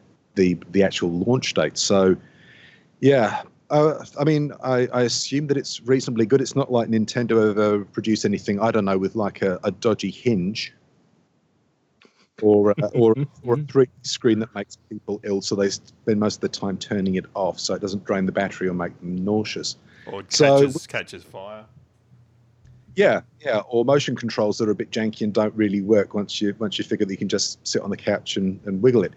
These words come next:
Speaker 3: Yeah.
Speaker 1: So
Speaker 3: <laughs>
Speaker 1: all I'm saying is they, they've had some good ideas over the year, but I'm not, <laughs> or cartridges when they don't need to use cartridges, although this time I think cartridges are a good idea. Also not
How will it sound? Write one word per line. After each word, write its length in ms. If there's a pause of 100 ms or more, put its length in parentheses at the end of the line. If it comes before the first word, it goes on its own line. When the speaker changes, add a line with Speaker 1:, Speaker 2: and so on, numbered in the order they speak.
(220)
Speaker 3:
Yeah. 100
Speaker 1:
So 400 (260)
Speaker 3:
<laughs> 220
Speaker 1:
all 160
I'm 120
saying 260
is 140
they, 180
they've 200
had 180
some 140
good 140
ideas 400
over 160
the 120
year, 240
but 300 (140)
I'm 340
not, 160 (800)
<laughs> 800
or 140
cartridges 680
when 120
they 80
don't 180
need 180
to 100
use 180
cartridges, 720
although 220
this 220
time 260
I 60
think 160
cartridges 500
are 60
a 60
good 160
idea. 320
Also 380
not 220